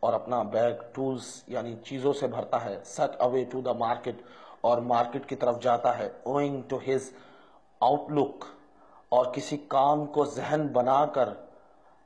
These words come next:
निकलता है, everyone watching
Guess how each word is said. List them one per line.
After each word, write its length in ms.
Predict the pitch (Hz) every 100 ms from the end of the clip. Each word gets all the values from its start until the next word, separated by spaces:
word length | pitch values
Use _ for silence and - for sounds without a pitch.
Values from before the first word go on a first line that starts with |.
| _ -
निकलता 500 | 131 127 131 123 156
है, 360 | 131 117 95 -
everyone 580 | 139 147 151 147 131 113
watching 480 | 135 131 - 151